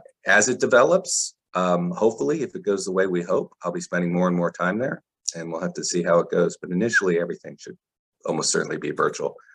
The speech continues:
combination of getting our feet wet and also because of the pandemic.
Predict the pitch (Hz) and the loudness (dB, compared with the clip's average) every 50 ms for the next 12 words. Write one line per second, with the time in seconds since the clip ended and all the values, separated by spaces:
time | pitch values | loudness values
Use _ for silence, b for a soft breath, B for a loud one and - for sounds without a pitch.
0 | b b b b b b _ - - 92 90 87 85 85 85 87 - 82 78 78 | b b b b b b _ -2 0 2 4 4 4 4 4 2 0 -2 -2 -4
1 | 76 73 73 71 69 - _ _ _ _ - - 87 87 80 82 76 76 - - | -2 -2 -2 -2 -4 -8 _ _ _ _ -2 0 0 2 2 2 0 0 -2 -4
2 | 82 82 - 71 80 78 76 73 - 71 73 73 73 - - - - 73 - - | -6 -4 -2 2 2 2 2 2 0 -4 -4 -4 -4 -4 -6 -8 -8 -12 -12 -12
3 | 71 73 69 67 - - 71 67 65 67 69 65 69 | -12 -12 -12 -18 -18 -18 -18 -18 -16 -18 -18 -18 -18